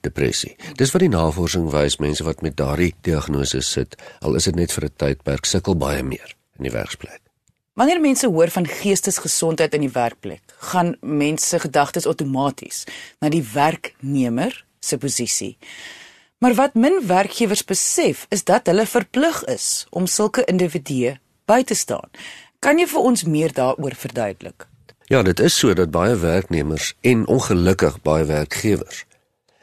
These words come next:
Speaker 1: weet dit nie of wil dit nie weet nie. Maar die wet in Suid-Afrika, eh, is, is baie duidelik hierop,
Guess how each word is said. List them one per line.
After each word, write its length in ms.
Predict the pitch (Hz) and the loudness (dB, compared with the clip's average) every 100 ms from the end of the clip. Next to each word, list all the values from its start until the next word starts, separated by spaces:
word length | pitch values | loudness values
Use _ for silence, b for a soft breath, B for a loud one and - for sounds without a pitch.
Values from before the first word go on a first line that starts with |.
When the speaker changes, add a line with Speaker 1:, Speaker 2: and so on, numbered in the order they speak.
| _ | _
Speaker 1:
weet 380 | 95 90 123 117 | 0 4 4 4
dit 180 | 92 87 | 0 0
nie 120 | 73 | 0
of 100 | 85 | 4
wil 180 | 92 92 | 4 4
dit 180 | 87 87 | 2 0
nie 180 | 85 | -2
weet 260 | 67 64 - | -2 -4 -6
nie. 140 | - - _ _ _ _ _ _ _ _ _ - | -12 -20 _ _ _ _ _ _ _ _ _ 0
Maar 160 | 117 117 | 2 4
die 100 | 92 | 4
wet 220 | 123 - | 4 2
in 80 | 196 | 0
Suid-Afrika, 960 | - 151 - - 104 95 85 - - - | 4 2 2 2 2 2 -2 -4 -12 -14
eh, 180 | - - - 95 | -8 -6 0 0
is, 80 | |
is 160 | - 85 | 2 2
baie 280 | 73 110 120 76 | 2 4 2 2
duidelik 440 | 69 76 76 - - | 0 2 0 -4 -8
hierop, 560 | 73 69 50 - - | -6 -4 -4 -8 -16